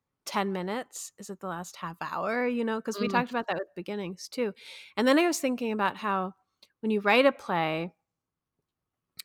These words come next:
Speaker 1: um, you might have a last line or a last image, but it's really up to the director what the ending is gonna be. I
Speaker 2: Mm.
Speaker 1: think more so maybe than the beginning.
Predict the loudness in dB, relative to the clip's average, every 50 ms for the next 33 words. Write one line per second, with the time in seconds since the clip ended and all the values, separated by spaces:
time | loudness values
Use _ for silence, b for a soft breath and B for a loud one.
0 | _ 0 2 4 4 2 2 0 -4 -6 _ _ -4 0 2 6 6 8 6 6
1 | 6 4 4 4 4 2 0 2 2 2 2 0 -2 -6 -4 -2 0 0 0 0
2 | 0 -2 -2 -2 -4 -4 -4 -2 -2 -4 -6 -8 -10 -8 -6 -4 -4 -4 -4 -6
3 | -6 -4 -2 -4 -4 -4 _ -6 -4 -4 -4 -2 0 0 2 2 2 0 -2 -6
4 | -6 -6 -4 -2 -4 -4 -4 -6 -8 -8 -8 -8 -8 -8 -8 -8 -6 -6 -6 -6
5 | -6 -6 -6 -6 -6 -6 -6 -6 -4 -4 -6 -6 -6 -8 -10 b b b b b
6 | b b b b b -6 -6 -4 -4 0 2 2 0 0 0 0 2 4 4 4
7 | 4 2 2 0 2 2 2 2 0 0 -2 -2 -2 -4 -4 -8 _ _ _ _
8 | _ _ _ _ -4 -2 0 0 0 -2 -2 -2 -2 -4 -6 -8 -10 _ _ _
9 | _ -2 -2 0 0 0 -2 -4 -4 -4 -4 -4 -4 -2 -2 -4 -4 -4 -6 -8